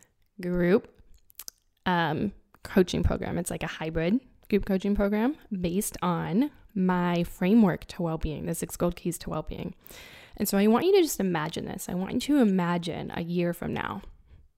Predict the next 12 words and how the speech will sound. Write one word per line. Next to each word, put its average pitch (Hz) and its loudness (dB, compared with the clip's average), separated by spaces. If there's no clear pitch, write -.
and 185 0
you 196 2
realize 208 2
that 165 -4
in 185 0
the 180 0
past - -6
year, 185 0
your 190 0
entire 196 0
life 175 2
changed. - -14